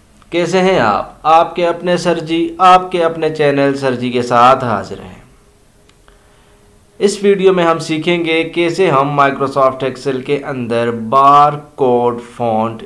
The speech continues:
install कर सकते हैं। How to install barcode font in Microsoft Excel। Friends, आप screen पर देख सकते हैं मेरे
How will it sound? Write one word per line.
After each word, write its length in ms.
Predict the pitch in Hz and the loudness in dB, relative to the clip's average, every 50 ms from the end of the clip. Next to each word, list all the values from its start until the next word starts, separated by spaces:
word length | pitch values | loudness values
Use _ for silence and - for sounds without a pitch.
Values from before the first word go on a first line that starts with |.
| - - | -16 -14
install 720 | 151 131 120 110 - - - - 127 120 113 113 117 120 120 120 - | -12 -12 -10 -12 -14 -16 -8 -2 0 2 2 2 2 0 -2 -6 -4
कर 160 | - 120 123 123 | -2 -2 -2 -2
सकते 460 | 123 - - 113 107 - - - 107 | -4 -8 -10 -10 -10 -12 -12 -12 -12
हैं। 340 | 98 95 - 90 - - - _ _ _ _ _ _ - | -12 -12 -14 -20 -20 -20 -20 _ _ _ _ _ _ -2
How 140 | - 156 170 185 | 0 0 2 2
to 140 | 185 180 165 | 0 0 -2
install 500 | 147 147 - - 123 110 113 117 120 110 - - | -2 -4 -2 0 2 2 4 2 0 -2 -4 0
barcode 680 | 131 139 151 160 165 156 151 - 123 117 117 113 113 - | 2 4 4 4 2 0 -2 -2 0 2 2 0 0 -4
font 440 | - 117 110 107 107 110 110 110 - - _ - | -8 -6 -6 -4 -4 -6 -6 -10 -12 -16 _ -8
in 220 | 139 123 123 123 123 120 117 120 | -6 -6 -6 -6 -6 -6 -2 0
Microsoft 800 | 120 113 110 113 113 110 104 - 107 110 123 131 - - - 104 - 135 | 0 0 0 -2 -8 -10 -6 -2 0 0 0 0 -2 -6 -14 -12 -8 -8
Excel। 380 | 139 135 - - - 98 90 - - - - _ _ _ _ _ _ _ _ _ _ _ _ _ _ _ _ _ _ _ _ _ - - - - - - - - - - - - - - _ _ _ - | -8 -8 -8 -12 -14 -14 -16 -18 -20 -20 -20 _ _ _ _ _ _ _ _ _ _ _ _ _ _ _ _ _ _ _ _ _ -20 -20 -20 -20 -20 -20 -20 -20 -20 -20 -20 -20 -20 -20 _ _ _ -2
Friends, 240 | 170 190 196 175 190 | 0 0 2 4 6
आप 180 | 190 208 208 | 6 6 6
screen 340 | 208 - - 190 196 202 202 | 4 -2 -2 0 2 2 2
पर 200 | 202 214 208 208 | 2 0 0 2
देख 220 | 180 190 202 202 202 | 4 4 4 4 4
सकते 340 | - 202 196 190 - 196 | 2 0 0 0 0 2
हैं 100 | 190 214 202 | 2 2 2
मेरे 220 | 165 147 151 175 | 2 0 0 0